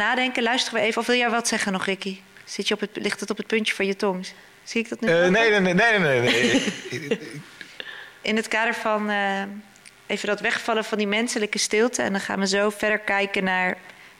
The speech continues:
Speaker 1: hoe dat dan eruit zou kunnen zien in zo'n stad. Eh, luisteren we zo meteen eerst naar het Amsterdam station tijdens de treinstaking van het jaar.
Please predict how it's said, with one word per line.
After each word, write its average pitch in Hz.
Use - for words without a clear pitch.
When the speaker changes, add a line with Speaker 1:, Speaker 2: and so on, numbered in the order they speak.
Speaker 1:
hoe 214
dat 214
dan 185
eruit 190
zou 208
kunnen 196
zien 196
in 190
zo'n 180
stad. -
Eh, 190
luisteren 190
we 190
zo 190
meteen 190
eerst -
naar 196
het 185
Amsterdam 196
station 180
tijdens 214
de -
treinstaking 202
van 185
het 185
jaar. 170